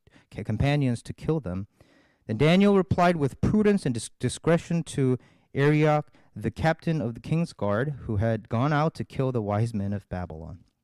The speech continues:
He declared to Arioch, the king's captain, "Why is the decree of the king so urgent?" Then Arioch made the matter known to Daniel, and Daniel went in and requested the king to appoint him a time, uh, that he might show the interpretation to the king.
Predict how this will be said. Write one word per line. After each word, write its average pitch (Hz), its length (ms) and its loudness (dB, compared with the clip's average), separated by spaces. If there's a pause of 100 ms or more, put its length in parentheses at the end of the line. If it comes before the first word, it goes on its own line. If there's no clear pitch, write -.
(460)
He 139 120 -4
declared 143 400 2
to 123 100 -2
Arioch, 104 400 -2 (400)
the 101 80 -8
king's 107 320 -4
captain, 95 540 -8
"Why 117 240 0
is 147 260 0
the 139 120 -6
decree 127 380 -2
of 110 140 -2
the 110 80 -6
king 117 240 -6
so - 240 -6
urgent?" 101 440 -8 (360)
Then 107 80 -4
Arioch 147 340 4
made 139 360 2 (280)
the 110 380 0 (240)
matter 127 420 2
known 113 320 2
to 110 120 -4
Daniel, 107 600 -2
and 98 140 -8
Daniel 117 460 0
went 101 240 -2
in 101 180 -4
and 90 160 -6
requested 156 480 -2
the - 80 -4
king 196 360 -2
to - 140 -2
appoint 165 380 0
him 151 140 0
a 110 40 -2
time, 123 460 -4 (480)
uh, 95 120 -6
that 104 180 0
he 156 300 -4
might 143 280 0
show 135 240 0
the 123 100 0
interpretation 110 680 -2
to - 100 -8
the 85 80 -6
king. 85 420 -10